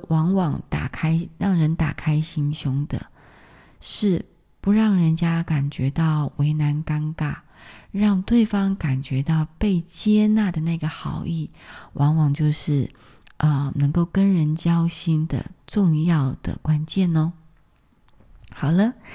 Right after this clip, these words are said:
今天的故事呢，就分享到这里。嗯，希望你能够多了解一些浓茶，虽然看起来很浓，但其实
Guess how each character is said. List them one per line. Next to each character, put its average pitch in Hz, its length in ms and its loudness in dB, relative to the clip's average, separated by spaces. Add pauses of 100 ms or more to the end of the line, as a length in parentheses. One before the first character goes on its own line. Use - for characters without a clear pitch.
(300)
今 247 220 4
天 294 160 4
的 277 140 4
故 233 260 2
事 214 200 2
呢， 175 280 4
就 170 280 2
分 175 260 2
享 151 240 0
到 151 180 4
这 156 320 2
里。 - 240 -4 (480)
嗯， 143 400 2
希 190 160 -2
望 202 180 4
你 175 100 6
能 156 200 4
够 220 140 2
多 262 260 2
了 208 240 4
解 202 180 -2
一 151 140 2
些 180 300 0
浓 165 280 4
茶， 156 380 0 (300)
虽 - 180 2
然 190 100 6
看 190 220 4
起 175 120 2
来 156 100 6
很 143 300 2
浓， 143 340 2
但 180 220 2
其 151 260 -2
实 156 320 0